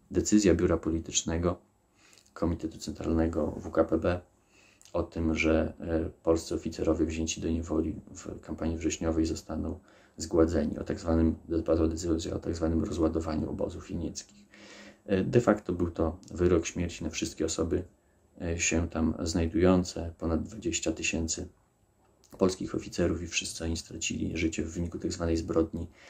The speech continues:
e, katyńskiej. Wśród nich Józef Marcinkiewicz, którego najprawdopodobniej zamordowano w Charkowie, a ciało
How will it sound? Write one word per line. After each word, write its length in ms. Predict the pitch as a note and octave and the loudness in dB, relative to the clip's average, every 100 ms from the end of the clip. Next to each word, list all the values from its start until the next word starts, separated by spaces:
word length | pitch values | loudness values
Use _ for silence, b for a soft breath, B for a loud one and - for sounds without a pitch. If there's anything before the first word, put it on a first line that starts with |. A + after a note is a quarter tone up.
| B B B | B B B
e, 220 | D#2+ E2 | 0 0
katyńskiej. 580 | D#2+ E2 - F2+ - - | 0 -2 -2 -2 0 0
Wśród 240 | - E2+ - | 0 -2 -2
nich 340 | E2+ E2 - - | -4 -6 -12 -8
Józef 300 | F2 E2 - | -4 -4 -4
Marcinkiewicz, 720 | D2+ - - - E2 D#2+ - | -8 -6 -8 -4 -4 -4 -8
którego 440 | - E2 E2 E2+ | -8 -4 -4 -2
najprawdopodobniej 880 | F2 F2 G2 F#2+ F2+ F2 E2 - E2+ b b b b _ - | -4 -4 -2 0 0 0 0 -2 -8 b b b b _ -4
zamordowano 800 | E2 F#2+ F#2 E2 E2+ D#2+ D#2+ D#2 | 8 10 10 6 2 4 4 2
w 60 | |
Charkowie, 640 | - D#2+ D2+ E2 D#2+ F2 C#2 _ | -2 -10 -4 -2 -2 -4 -6 _
a 320 | - D2+ D#2+ E2 - | -10 -6 -4 -6 -10
ciało 500 | - D#2 E2 E2+ - | -2 2 2 0 -6